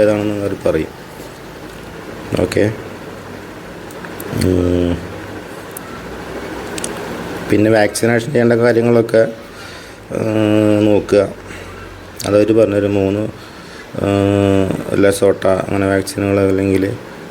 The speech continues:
അങ്ങനത്തെ കാര്യങ്ങളൊക്കെ പിന്നെ ഓരോ ആഴ്ച കൂടുന്തോറും കൊണ്ട് ചെയ്യുമെന്ന് തോന്നുന്നു. അത് ചോദിച്ചറിഞ്ഞിട്ട് അതുപോലെ ചെയ്യാം. നിങ്ങളുടെ അടുത്തുള്ള, ഏ, ഇതിൽ പഞ്ചായത്തിൽ നിന്നോ അങ്ങനെ ആണെങ്കിലും അതിന് വാക്സിൻ ചെയ്യാൻ നോക്കുക.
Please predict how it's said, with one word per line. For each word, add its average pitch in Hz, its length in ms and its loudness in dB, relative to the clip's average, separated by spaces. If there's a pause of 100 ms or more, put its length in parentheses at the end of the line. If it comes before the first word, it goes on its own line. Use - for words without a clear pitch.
(160)
അങ്ങനത്തെ 95 300 2
കാര്യങ്ങളൊക്കെ 98 720 4 (360)
പിന്നെ 101 300 2 (500)
ഓരോ 104 380 6 (100)
ആഴ്ച 107 220 4
കൂടുന്തോറും 110 580 4
കൊണ്ട് 107 240 0
ചെയ്യുമെന്ന് 101 420 2
തോന്നുന്നു. 87 240 0 (600)
അത് 101 80 2
ചോദിച്ചറിഞ്ഞിട്ട് 107 920 4 (280)
അതുപോലെ 101 320 6
ചെയ്യാം. 101 460 2
നിങ്ങളുടെ 104 220 4
അടുത്തുള്ള, 107 560 4 (760)
ഏ, 101 60 2 (200)
ഇതിൽ 101 180 4 (960)
പഞ്ചായത്തിൽ 98 460 2
നിന്നോ 107 140 4 (100)
അങ്ങനെ 98 220 2
ആണെങ്കിലും 101 580 0 (140)
അതിന് 101 240 4 (320)
വാക്സിൻ 98 400 2
ചെയ്യാൻ 98 240 6
നോക്കുക. 90 300 2